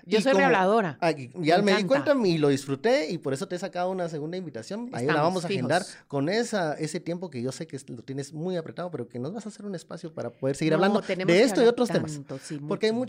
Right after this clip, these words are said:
Speaker 2: muchas cosas que, que los jóvenes que están estudiando comunicación también, y toda la gente quiere escuchar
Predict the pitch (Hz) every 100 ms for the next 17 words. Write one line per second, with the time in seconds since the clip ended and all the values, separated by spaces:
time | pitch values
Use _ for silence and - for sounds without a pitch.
0 | 240 240 226 233 202 139 117 135 _ 151
1 | 143 - 214 233 220 143 175 185 180 190
2 | 180 131 - 165 185 147 160 160 - 101
3 | - 175 175 143 - 127 135 - 123 123
4 | 123 - 147